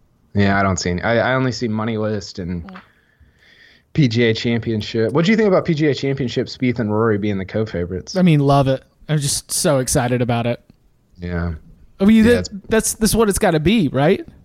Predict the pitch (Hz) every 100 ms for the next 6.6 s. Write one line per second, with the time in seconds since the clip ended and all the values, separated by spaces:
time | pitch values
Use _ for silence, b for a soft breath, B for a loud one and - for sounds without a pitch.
0 | - - 113 - 147 104 101 92 92 92
1 | 80 110 127 135 160 139 160 165 - 123
2 | 117 135 143 120 - 120 107 101 95 95
3 | 92 _ _ _ _ _ _ - 104 107
4 | 101 - 104 101 95 95 90 - 95 98
5 | 95 98 95 92 92 90 87 - - -
6 | 95 92 87 82 80